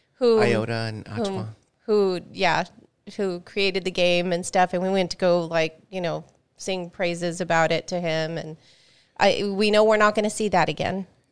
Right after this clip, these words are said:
Speaker 2: Unfortunately, yeah, 'cause that, that game on the Vita was
Speaker 1: Ugh.
Speaker 2: so special. It was
Speaker 1: I
Speaker 2: the, that game, the back touchscreen actually,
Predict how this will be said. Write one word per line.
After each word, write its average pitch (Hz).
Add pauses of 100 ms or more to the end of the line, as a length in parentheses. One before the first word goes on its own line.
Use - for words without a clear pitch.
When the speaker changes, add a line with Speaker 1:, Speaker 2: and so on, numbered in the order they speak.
(140)
Speaker 2:
Unfortunately, 175
yeah, 143
'cause 120
that, 190
that 165
game 214
on 190
the 127
Vita 127
was 120
Speaker 1:
Ugh. 104
Speaker 2:
so 131
special. - (260)
It 135
was 220
Speaker 1:
I 220
Speaker 2:
the, - (880)
that 143
game, 160
the 123
back 135
touchscreen 113
actually, 113